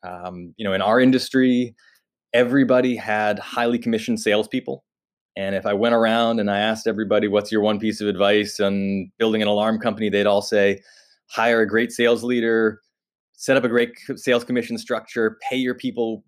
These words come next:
pay your salespeople well. They should be the best paid people in the company because that's, that's your bread and butter is those salespeople." And if you get to the why behind that, it was because they were selling a long-term contract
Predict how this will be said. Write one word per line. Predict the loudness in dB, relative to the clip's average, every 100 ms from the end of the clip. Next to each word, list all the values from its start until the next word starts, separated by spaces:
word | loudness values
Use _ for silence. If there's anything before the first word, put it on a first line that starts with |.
| -10
pay | -6
your | -6
salespeople | -4 -2 -2 -4 -6 -6 -6 -4
well. | -2 -2
They | -4
should | -8 -8
be |
the | -8
best | -6 -8 -4
paid | -4 -4
people | -4
in | -4
the |
company | -4 -4
because | -2
that's, | -4 -4 -2
that's | -2 -2 -4
your | -2
bread | 0 0
and | 0
butter | 0 2
is | 0 -2
those | -4
salespeople." | -2 -2 -4 -18 _ _ _ _ _ _ _ _ _ _ _ _ _ -4
And | 0 2 2 0 -2 _ _ -4
if | -2 0
you | 0
get | 0 -2 0
to |
the | 0 2
why | 0 0 2
behind | 0 0 -4 -2
that, | -2 -4 -8 -8
it |
was | -6 -6
because | -6 -10 -8 -2 2 2 0 -8 -14 _ _ -4
they | 0
were | 2
selling | 2 2 2 2 0 -4
a |
long-term | -2 2 2 2 0
contract | 0 -2 -2 -4 -6 -8 _